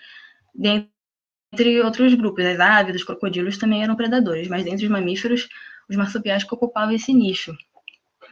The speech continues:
Então, você vê essas formas, tipo Tilacosmilus, que é chamado de dente de sabre marsupial, que tinha esse, esse crânio bem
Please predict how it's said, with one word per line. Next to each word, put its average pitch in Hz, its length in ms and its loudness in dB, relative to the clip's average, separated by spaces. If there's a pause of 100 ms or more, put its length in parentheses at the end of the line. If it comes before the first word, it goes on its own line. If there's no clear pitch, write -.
(460)
Então, 220 240 2
você 220 340 2
vê 202 140 0
essas 202 280 0
formas, 196 440 0
tipo 196 420 -6 (1000)
Tilacosmilus, 196 840 2
que - 100 -6
é 190 60 0
chamado 180 460 2
de 175 200 0
dente 185 300 -4
de 185 100 -4
sabre 180 340 -2
marsupial, 185 720 -2 (1600)
que 202 100 -6
tinha 196 180 -2
esse, 185 140 -4
esse 180 160 -6
crânio 185 280 -4
bem 196 460 0